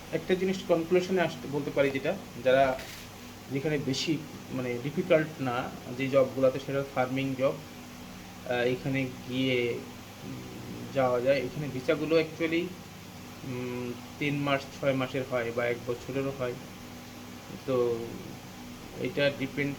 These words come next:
করে, উম, এমপ্লয়ের উপরে, তারা কত দিনের জব অফার দিতে চায়। তবে ফার্মিং জবগুলো অ্যাভেলেবেল, দেখি যেগুলো তিন থেকে ছয় মাস বা সিজনাল ওয়ার্কার, এইগুলো খুব অ্যাভেলেবেল, এগুলো অ্যাপ্লাই করলে সাধারণত হয়।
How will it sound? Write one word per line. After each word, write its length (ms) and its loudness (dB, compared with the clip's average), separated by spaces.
করে, 440 2
উম, 520 -6
এমপ্লয়ের 440 0
উপরে, 300 -2
তারা 240 4
কত 220 2
দিনের 240 0
জব 200 4
অফার 260 -4
দিতে 200 -2
চায়। 240 -2
তবে 160 4
ফার্মিং 440 4
জবগুলো 340 4
অ্যাভেলেবেল, 420 4
দেখি 160 0
যেগুলো 320 2
তিন 280 0
থেকে 160 -4
ছয় 140 0
মাস 240 -2
বা 80 -2
সিজনাল 380 0
ওয়ার্কার, 400 -2
এইগুলো 340 -2
খুব 80 -2
অ্যাভেলেবেল, 460 2
এগুলো 160 0
অ্যাপ্লাই 300 2
করলে 160 -2
সাধারণত 480 -6
হয়। 220 0